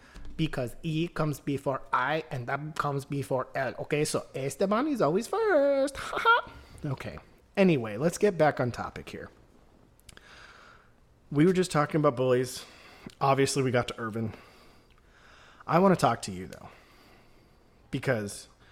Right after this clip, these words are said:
Speaker 2: you've kind of worked, as you put it last week, in a niche market. You've been in salons. Um, have you ever experienced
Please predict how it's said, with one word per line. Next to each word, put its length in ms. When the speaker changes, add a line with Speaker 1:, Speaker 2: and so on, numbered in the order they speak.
Speaker 2:
you've 160
kind 180
of 120
worked, 260
as 220
you 100
put 160
it 80
last 240
week, 240
in 80
a 80
niche 300
market. 320
You've 160
been 240
in 140
salons. 840
Um, 380
have 240
you 220
ever 220
experienced 760